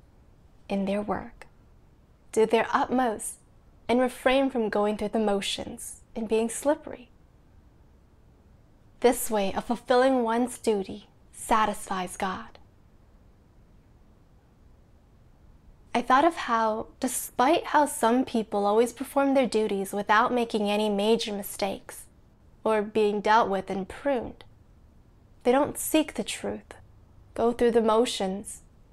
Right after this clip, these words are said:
are irresponsible in their duties, and fail to get results over the long run. Ultimately, such people are exposed and cast out,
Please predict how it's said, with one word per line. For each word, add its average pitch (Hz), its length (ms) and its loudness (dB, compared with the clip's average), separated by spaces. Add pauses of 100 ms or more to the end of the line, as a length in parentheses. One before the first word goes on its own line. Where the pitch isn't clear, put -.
(400)
are 240 180 2
irresponsible 262 840 2
in 233 160 0
their 220 140 0
duties, 202 580 -4 (420)
and 233 160 -4
fail 254 240 4
to 262 140 -8
get 226 180 0
results 214 460 0
over 208 160 -2
the 208 100 -2
long 220 360 -2
run. - 240 -14 (2000)
Ultimately, 226 800 0
such - 440 0
people 262 340 0
are 202 160 2
exposed 202 580 2
and 196 120 -4
cast 196 420 -2
out, 254 320 -6